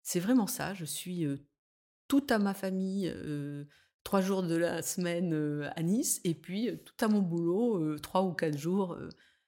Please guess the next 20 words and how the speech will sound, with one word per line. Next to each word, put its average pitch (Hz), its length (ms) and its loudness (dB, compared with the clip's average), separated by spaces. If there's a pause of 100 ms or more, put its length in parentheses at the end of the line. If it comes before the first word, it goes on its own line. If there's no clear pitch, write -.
(180)
à 151 60 -6
Paris. » 151 440 -2
C'est - 180 -6
vrai 233 140 -2
que 294 80 -8
c'est 170 120 -2
particulier, 214 680 0
c'est, - 200 -14
ça - 200 -12
fait 160 260 -10
faire 247 220 -4
ce 208 140 -4
grand 190 240 -2
écart. 170 360 -4
Mais 208 280 4 (580)
du 180 180 4
coup, 214 160 -2
pour 208 160 0
me 165 100 2
ressourcer 214 720 -4